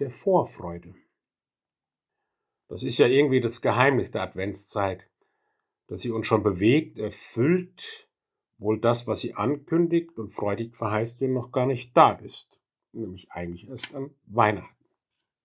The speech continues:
Aber es ist so, wer das Schönste in der Zukunft noch vor sich weiß, der kann das Schöne schon gegenwärtig zuversichtlich genießen.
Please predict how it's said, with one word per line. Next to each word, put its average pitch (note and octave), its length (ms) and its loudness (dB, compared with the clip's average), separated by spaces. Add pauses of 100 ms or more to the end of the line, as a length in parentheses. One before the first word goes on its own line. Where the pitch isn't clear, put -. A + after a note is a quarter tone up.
(1400)
Aber C#3+ 200 8
es D3+ 100 2
ist F3+ 180 0
so, B2 140 4
wer B2 140 8
das B2 200 4
Schönste D#3+ 520 2
in C#3 60 0
der B2 100 -2
Zukunft E3 500 -4
noch D3 140 -2
vor C#3+ 180 4
sich C3 240 -6
weiß, D3 320 2
der C#3+ 140 -2
kann A#2+ 160 -2
das A#2+ 100 -6
Schöne C3 380 2
schon C3 240 -4
gegenwärtig A2 760 -6
zuversichtlich - 960 -12 (960)
genießen. D3 480 0